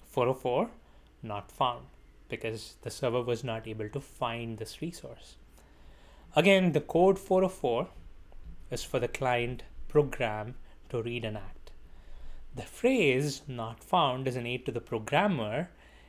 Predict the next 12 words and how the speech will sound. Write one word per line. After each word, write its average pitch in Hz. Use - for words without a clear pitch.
in 143
case 123
they 123
forget 123
what 110
the 117
code 110
means. 104
Not 135
that 113
any 117
programmer 107